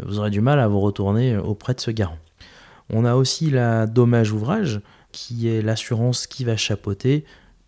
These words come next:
toutes les décennales de chacun de vos artisans. Vous aurez beaucoup d'intervenants sur votre chantier. Euh, demain, en cas de sinistre, il faudra définir à qui est la responsabilité. Si vous n'êtes pas couvert,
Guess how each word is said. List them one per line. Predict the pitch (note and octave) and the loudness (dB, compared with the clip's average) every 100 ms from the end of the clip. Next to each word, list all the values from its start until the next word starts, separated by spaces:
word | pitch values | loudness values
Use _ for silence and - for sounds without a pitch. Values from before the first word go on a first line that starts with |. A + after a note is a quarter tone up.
| _ | _
toutes | - F#3 F3 - | -2 -2 -2 -4
les | B2+ | -2
décennales | A#2 A2+ A2+ G#2 B2 D3+ A#2 - | 0 0 -2 0 2 2 -2 -4
de | G2+ A#2 | -4 -4
chacun | - G#2 B2+ | -4 -4 -4
de | A2+ | -2
vos | G#2+ | -2
artisans. | G#2+ - G#2 F#2 E2 - - - _ - | -2 -4 -8 -8 -10 -18 -20 -20 _ -6
Vous | G#2+ | -2
aurez | G2+ G2 | -2 -2
beaucoup | F#2+ G2+ G#2 | -4 -6 -2
d'intervenants | G#2 G2 G2 G2+ G2+ | -2 0 -2 -2 -2
sur | - | -6
votre | F#2 F#2 | -10 -10
chantier. | G2 F#2 C3 E3+ - - _ _ - C#3 | -10 -6 -4 -6 -8 -20 _ _ -18 -14
Euh, | - - - | -14 -16 -18
demain, | - A#2+ C3 C3 | -6 2 4 4
en | B2 A2+ | 4 2
cas | A#2+ | 0
de | A2+ A2 | 0 0
sinistre, | G2 - G#2 B2+ D3+ - - | -2 -4 -4 -2 -4 -8 -8
il | A2+ | -8
faudra | G#2+ A2+ G#2+ A#2 A#2+ | -8 -6 -2 -2 -2
définir | A2 - B2 | -4 -4 -2
à | G#2 | -2
qui | - | -4
est | |
la | B2 | -2
responsabilité. | A2 G#2+ A2 - G#2 F#2+ F#2+ E2+ | -2 -4 -6 -8 -8 -10 -12 -12
Si | - - G3+ | -10 -4 2
vous | F#3 | 2
n'êtes | E3 D3 | 2 0
pas | - B2 | -2 -4
couvert, | - G#2 G#2 C#3 E3 | -4 -2 0 0 -2